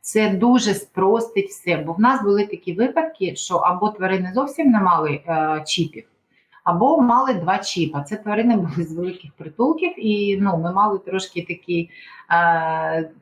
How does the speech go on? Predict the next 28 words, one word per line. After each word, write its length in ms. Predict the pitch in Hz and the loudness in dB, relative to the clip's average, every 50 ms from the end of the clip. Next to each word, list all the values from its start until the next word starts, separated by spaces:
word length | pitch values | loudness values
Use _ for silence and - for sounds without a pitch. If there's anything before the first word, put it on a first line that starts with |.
| _ _ _ _ | _ _ _ _
це, 480 | - - - 170 165 151 143 151 151 151 175 | -20 -6 -2 0 2 2 2 0 -2 -4 -6
ну, 160 | 185 175 175 - | -6 -6 -8 -12
такі 420 | - - - 185 175 165 - - 165 180 170 185 170 180 | -14 -12 -8 -6 -6 -6 -6 -4 -2 0 0 0 0 0
загальмовування. 1200 | 202 202 208 226 220 208 220 254 294 320 285 262 247 214 202 214 208 202 190 185 180 175 175 175 | 0 0 2 2 4 4 4 6 4 4 4 2 2 2 0 0 0 0 0 0 0 2 0 0
В 40 | 180 | 0
нас 180 | 185 185 - - - | -2 -6 -6 -6 -2
і 40 | |
так 200 | - 277 285 247 214 | -2 0 0 2 0
багато 420 | 214 214 185 170 165 165 - 165 | 0 0 2 0 0 -2 -4 -6
нас 220 | 160 165 160 151 156 | -6 -6 -6 -4 -2
гальмують 500 | 170 170 170 170 170 170 160 160 160 160 | -2 -2 0 0 0 0 -2 -2 -6 -8
на 80 | 160 | -12
кордонах. 640 | 151 - 170 170 156 151 160 151 151 147 147 - - _ _ - - - _ _ _ _ _ - | -10 -8 -8 -8 -8 -6 -6 -6 -6 -6 -8 -10 -14 _ _ -20 -20 -20 _ _ _ _ _ -2
Але, 260 | 175 185 202 233 254 | 0 2 4 4 4
м, 200 | 269 254 240 208 214 208 202 196 196 196 196 | 4 4 4 4 2 2 0 0 0 -2 0
нас 200 | 202 208 214 214 | 0 0 0 0
загальмовували, 800 | 208 196 185 208 202 196 208 226 262 285 277 269 254 226 208 196 | -2 -2 0 0 0 2 2 2 2 2 2 2 2 2 0 -2
тому 300 | 196 - 185 202 214 220 | -4 -4 -4 -2 -2 -2
що 400 | - - - 208 202 202 196 190 | -2 -4 -2 0 2 2 2 0
зчит-, 440 | 190 - - - 220 214 - - - | -2 -6 -6 -6 -6 -6 -8 -10 -12
зчитувався 800 | - - - - - 240 220 - 247 226 226 220 220 214 - 208 | -10 -10 -6 -4 -4 -4 -2 -2 2 2 4 2 2 0 -2 -2
не 160 | 202 202 208 208 | 0 0 -2 -2
той 280 | - - 240 240 233 | 0 2 2 2 0
чіп, 300 | - - - 269 294 294 | -2 -4 -4 -4 -4 -4
що 140 | - - 220 | -2 -2 -2
був 240 | 190 185 214 233 226 | 0 2 0 0 0
в 80 | 214 202 | -2 -2
документах. 680 | 220 220 - - 220 214 214 196 185 170 - - 151 | -2 -2 -2 -2 0 2 2 2 0 0 -4 -6 -10